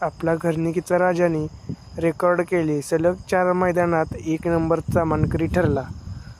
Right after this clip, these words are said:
आणि चालू सीझनला धुमाकूळ घालणारा नंदी ठरला.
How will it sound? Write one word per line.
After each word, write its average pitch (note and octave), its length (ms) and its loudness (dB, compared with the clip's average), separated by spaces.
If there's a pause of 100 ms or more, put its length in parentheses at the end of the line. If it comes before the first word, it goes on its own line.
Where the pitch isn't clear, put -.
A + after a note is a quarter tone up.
(340)
आणि F3 300 2 (400)
चालू E3 300 2
सीझनला E3 600 0 (580)
धुमाकूळ E3 480 2
घालणारा E3+ 480 2 (160)
नंदी E3+ 380 0 (460)
ठरला. D#3 240 0